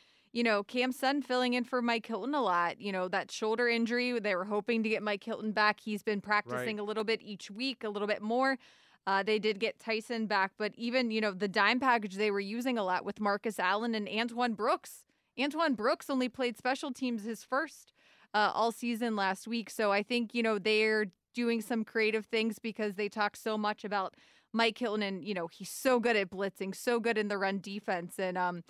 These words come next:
Speaker 1: it was really good, I thought, for those young guys who, who knows if you're gonna need them down the stretch. We have a lot of football left to play.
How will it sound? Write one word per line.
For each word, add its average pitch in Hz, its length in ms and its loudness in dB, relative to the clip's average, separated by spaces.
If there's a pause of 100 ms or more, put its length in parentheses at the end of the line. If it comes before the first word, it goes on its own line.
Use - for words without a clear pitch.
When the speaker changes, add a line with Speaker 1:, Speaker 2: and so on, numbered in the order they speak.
(280)
Speaker 1:
it 233 80 2
was 262 180 2
really 302 280 0
good, 247 260 2
I 214 220 4
thought, 220 340 4 (240)
for 208 240 2
those 214 380 0
young 208 320 -2
guys 233 440 6
who, 226 260 -2
who 269 180 0
knows 269 320 2
if 254 120 -4
you're 233 120 0
gonna 226 160 2
need 220 220 -2
them 214 140 0
down 202 260 2
the 190 80 -2
stretch. - 440 0
We 214 140 0
have 214 100 2
a 196 60 2
lot 202 220 4
of 208 80 -6
football 214 380 0
left 202 200 -2
to 202 60 -8
play. 214 380 -2